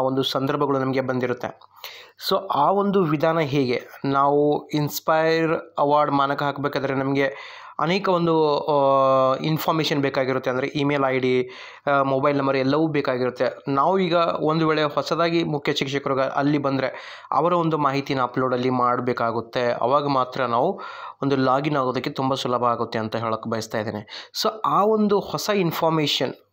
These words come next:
ಒಂದು ಹೊಸದಾಗಿ ಬಂದಿರುವಂಥ ಮುಖ್ಯ ಶಿಕ್ಷಕರ ಪ್ರತಿಯೊಂದು ಇನ್ಫಾರ್ಮೇಷನ್, ಮೊಬೈಲ್ ನಂಬರ್, ಇಮೇಲ್ ಐ ಡಿ, ಇವೆಲ್ಲವನ್ನು ನಾವು ಯಾವ ರೀತಿ ಅಪ್ಲೋಡ್ ಮಾಡೋದು ಎನ್ನುವುದನ್ನು ಇವತ್ತು ನಾವು ತಿಳಿದುಕೊಳ್ಳೋಣ. So, ಫಸ್ಟಿಗೆ ನಾವು ಇನ್‌ಸ್ಪೈರ್ ಅವಾರ್ಡ್ ಮಾನಕ ಎನ್ನುವಂತಹ, ಆ,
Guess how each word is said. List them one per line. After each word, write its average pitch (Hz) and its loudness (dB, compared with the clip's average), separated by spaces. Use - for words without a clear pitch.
ಒಂದು 139 0
ಹೊಸದಾಗಿ 175 0
ಬಂದಿರುವಂಥ 151 0
ಮುಖ್ಯ 147 -2
ಶಿಕ್ಷಕರ 147 -2
ಪ್ರತಿಯೊಂದು 196 0
ಇನ್ಫಾರ್ಮೇಷನ್, 147 0
ಮೊಬೈಲ್ 139 0
ನಂಬರ್, 135 0
ಇಮೇಲ್ 143 0
ಐ 143 0
ಡಿ, 135 0
ಇವೆಲ್ಲವನ್ನು 175 0
ನಾವು 139 0
ಯಾವ 131 2
ರೀತಿ 151 -2
ಅಪ್ಲೋಡ್ 160 0
ಮಾಡೋದು 131 0
ಎನ್ನುವುದನ್ನು 123 0
ಇವತ್ತು 139 0
ನಾವು 127 0
ತಿಳಿದುಕೊಳ್ಳೋಣ. 139 0
So, - 0
ಫಸ್ಟಿಗೆ 190 -2
ನಾವು 139 2
ಇನ್‌ಸ್ಪೈರ್ 170 0
ಅವಾರ್ಡ್ 143 2
ಮಾನಕ 143 0
ಎನ್ನುವಂತಹ, 131 0
ಆ, - -4